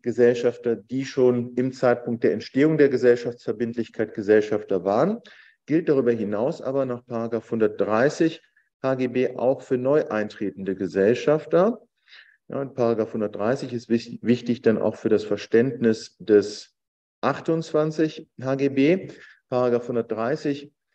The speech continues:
sagt, wer in eine bestehende Gesellschaft eintritt, haftet gleich den anderen Gesellschaftern nach Maßgabe der hundertachtundzwanzig und neunundzwanzig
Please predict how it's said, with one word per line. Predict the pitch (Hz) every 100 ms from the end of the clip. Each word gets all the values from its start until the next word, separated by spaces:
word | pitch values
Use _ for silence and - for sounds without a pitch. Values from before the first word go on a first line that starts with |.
| _ _
sagt, | 123 120 123 120
wer | 127
in | 127 123
eine | 117 123
bestehende | 107 120 - 214 185 131
Gesellschaft | 110 104 95 117 -
eintritt, | - 131 151 170 -
haftet | 147 156 - 160
gleich | 135 123 139 180
den | - 139
anderen | 156 185 160 127
Gesellschaftern | 110 104 101 107 - 135 - 160 175
nach | 131 120
Maßgabe | 113 120 - 135 117 117
der | 110
hundertachtundzwanzig | 113 107 - - 113 - 104 101
und | 98
neunundzwanzig | 107 113 151 175 - 170 175 - -